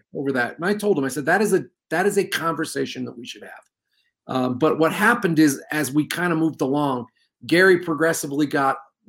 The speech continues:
um, to the point where he felt like, and he said publicly, that all drugs should be legal.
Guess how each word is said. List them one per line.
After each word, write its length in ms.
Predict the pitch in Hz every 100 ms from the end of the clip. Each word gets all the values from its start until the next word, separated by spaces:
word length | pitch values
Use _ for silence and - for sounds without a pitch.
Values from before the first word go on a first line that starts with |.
| -
um, 460 | 175 151 131 120 117
to 80 | 160
the 120 | 147
point 340 | - 185 180 156
where 160 | 143
he 180 | 139 170
felt 380 | - 160 147 -
like, 260 | 143 139 - _ _ _ _ -
and 80 |
he 80 | 143
said 320 | 131 175 170
publicly, 640 | 156 139 143 - 135 127 117 _ _ _ -
that 420 | 139 135 147 147
all 260 | 180 180 147
drugs 400 | 135 110 - -
should 240 | - 156 127
be 120 | 131
legal. 400 | 117 - -